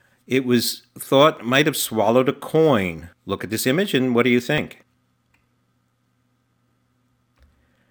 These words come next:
Well, if you decided on the basis of that one image that there was a coin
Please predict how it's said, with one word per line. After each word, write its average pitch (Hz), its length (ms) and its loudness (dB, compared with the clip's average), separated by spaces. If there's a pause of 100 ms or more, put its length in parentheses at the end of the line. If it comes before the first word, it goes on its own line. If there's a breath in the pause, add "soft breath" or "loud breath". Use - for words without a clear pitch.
(280)
Well, 131 160 4
if 143 140 0
you 139 60 0
decided 143 480 4
on 131 100 4
the 127 80 2
basis 123 400 2
of 113 140 0
that 110 220 4
one 123 200 2
image 120 440 2
that 104 180 0
there 113 200 4
was 117 280 2
a 117 60 -2
coin 123 580 -2